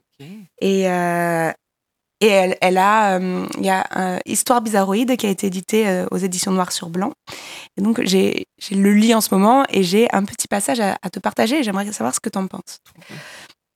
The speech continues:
Speaker 2: Notre langue serait-elle des plus raffinées ? Notre cerveau les transforme en tableaux. Ceux-ci pénètrent notre expérience d'une puissan-,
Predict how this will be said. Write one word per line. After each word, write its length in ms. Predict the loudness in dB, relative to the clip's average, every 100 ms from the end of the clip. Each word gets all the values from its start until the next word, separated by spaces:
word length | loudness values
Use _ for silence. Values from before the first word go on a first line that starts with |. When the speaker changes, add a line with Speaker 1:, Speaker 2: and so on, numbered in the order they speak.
| _ _ _ _ _ _ -20 _
Speaker 2:
Notre 340 | 2 4 4 4
langue 320 | 6 6 6
serait-elle 440 | 4 0 2 2 2
des 100 | 0
plus 160 | 0
raffinées ? 560 | 2 2 2 2 2 2 _ _ 0
Notre 300 | 0 2 0
cerveau 360 | 2 2 4
les 120 | 4
transforme 680 | 2 0 -2 -2 0 2 2 2
en 120 | -2 0
tableaux. 360 | -2 0 -2 -4 _ _ _ -20 -20 -20 -8
Ceux-ci 420 | 0 2 4 2 2
pénètrent 480 | 4 4 2 2
notre 260 | 2 2 0
expérience 560 | -2 0 0 2 0 2
d'une 200 | 2 2
puissan-, 520 | 0 -4 -2 0 -2